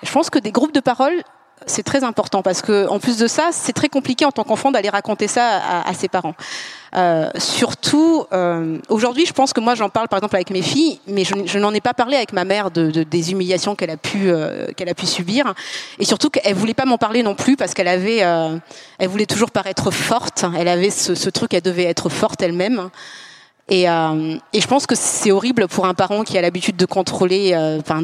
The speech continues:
sa vie, tout simplement, de devoir, euh, compter sur un enfant de, de six ans, sept ans, huit ans, enfin, le pouvoir que ça enlève aux parents. Et je pense que les parents racisés, on leur enlève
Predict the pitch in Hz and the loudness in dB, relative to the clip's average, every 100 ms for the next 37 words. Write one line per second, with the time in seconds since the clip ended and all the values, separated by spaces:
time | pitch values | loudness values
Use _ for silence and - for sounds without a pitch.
0 | - - 180 170 339 190 190 180 185 185 | -2 -2 0 0 0 -2 -4 -2 -2 0
1 | 294 254 185 185 202 226 190 - 170 160 | 0 0 2 2 2 0 0 0 0 0
2 | 160 - - - - _ _ - 220 254 | -2 -8 -18 -20 -20 _ _ -2 0 2
3 | 254 214 185 180 - 214 185 170 170 160 | 2 0 2 0 0 0 2 2 2 -2
4 | - 202 208 254 - 196 - 247 190 - | -2 -2 -2 -2 -2 -4 -2 -2 -2 -2
5 | 247 254 - - 156 147 151 151 180 180 | -4 -4 -8 -6 -6 -6 -8 -8 -4 -4
6 | - 208 240 254 - - 180 220 302 208 | -2 0 0 0 -2 0 0 2 0 0
7 | 165 156 165 - - - - 175 - 196 | -2 -4 -8 -14 -20 -20 -8 -4 0 0
8 | - 185 196 208 220 190 - 196 220 254 | 2 2 2 0 0 0 -2 0 2 4
9 | 190 180 196 208 | 2 2 2 0